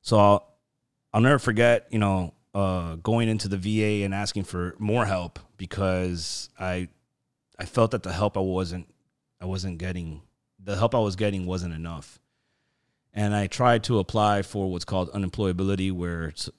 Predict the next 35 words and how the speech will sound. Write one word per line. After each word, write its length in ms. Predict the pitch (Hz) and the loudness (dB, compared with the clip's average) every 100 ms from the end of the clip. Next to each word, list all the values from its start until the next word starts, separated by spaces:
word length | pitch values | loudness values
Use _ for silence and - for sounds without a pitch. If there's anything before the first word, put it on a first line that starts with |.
| - | -8
you 80 | |
know, 80 | 90 | -4
you 140 | 87 90 | -4 -4
get 160 | 90 | -4
put 160 | - 98 | -2 -2
on 140 | 95 | 0
this 500 | 92 92 - - - _ _ _ _ _ _ _ | -2 -2 -4 -8 -10 _ _ _ _ _ _ _
for 420 | 90 87 85 80 _ _ | -8 -6 -6 -10 _ _
the 60 | 90 | -20
time 340 | - 101 98 | -6 -2 -2
being 380 | 95 101 101 98 | -2 -2 -2 -2
while 260 | 87 87 85 | -2 -2 -4
you're 240 | 80 87 | -6 -4
able 280 | 92 90 90 | -4 -2 -4
to 120 | 80 | -6
fix 300 | - 110 104 | -6 -6 -6
yourself, 340 | 98 - 95 | -4 -4 -2
I 60 | 92 | -4
guess, 260 | 87 90 - | -4 -4 -6
better 520 | 95 95 92 92 85 | -2 0 0 0 -2
and, 200 | 78 71 _ _ _ _ | -6 -10 _ _ _ _
you 80 | 95 | -4
know, 100 | 85 | -2
get 160 | 82 95 | 0 0
a 60 | |
job 340 | 85 95 92 90 | 0 0 0 -2
and 100 | 90 | -4
stuff. 500 | - 92 92 - - _ _ _ _ _ _ _ _ | -2 -2 -2 -6 -16 _ _ _ _ _ _ _ _
And 840 | 104 104 98 98 98 98 92 92 76 _ | 0 4 6 4 4 4 2 0 -6 _
the 80 | 95 | -6
V 260 | 90 113 110 | 2 6 6
A 40 | |
went 180 | 101 101 | 4 2
ahead 320 | 92 95 95 | 2 2 2
and, 300 | 87 82 76 | 0 -2 -4